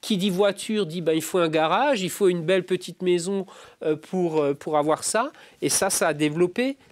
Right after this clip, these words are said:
les périphéries de ville. Et nous, on est allé s'installer là où ces gens se sont déplacés. C'est pas nous qui ne nous, nous sommes déplacés, ce sont d'abord les Français. Donc on, on a accompagné ce mouvement. Et donc ce modèle-là, il a duré pendant quarante, cinquante ans,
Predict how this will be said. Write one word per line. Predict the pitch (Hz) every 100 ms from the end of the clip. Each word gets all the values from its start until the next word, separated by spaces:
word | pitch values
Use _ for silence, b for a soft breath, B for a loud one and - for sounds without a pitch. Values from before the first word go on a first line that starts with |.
| -
les | 156
périphéries | 175 170 180 151 175
de | 156
ville. | 175 156
Et | 151 156
nous, | 175 254 285 B B B B
on | 156 156
est | 156
allé | 175 262
s'installer | - 220 220 - 214 226 330 330 b b b
là | 156 180 254
où | 214
ces | - 202
gens | 165 226 285
se | -
sont | 180 - 180
déplacés. | 151 156 185 247 240 - 285
C'est | - -
pas | 180 _ 285 277
nous | 269 294
qui | - 190
ne |
nous, | 180 180 240
nous | 175
sommes | - 185
déplacés, | 175 170 175 - 170
ce | -
sont | - 185
d'abord | 175 180 196 208
les | 185
Français. | - 170 - - - B B B
Donc | 170 180
on, | 180 -
on | 175
a | 165
accompagné | 160 165 165 156
ce | 147 165
mouvement. | 160 147 131 -
Et |
donc | 170 226 208
ce | -
modèle-là, | 262 214 185 165 165 170 247 320 _ _ _ _ _ - B B B
il | - 143
a | 139
duré | 123 151 214
pendant | 233 180 156
quarante, | 143 175 156 190 226 - -
cinquante | - 185 - 180 170
ans, | 143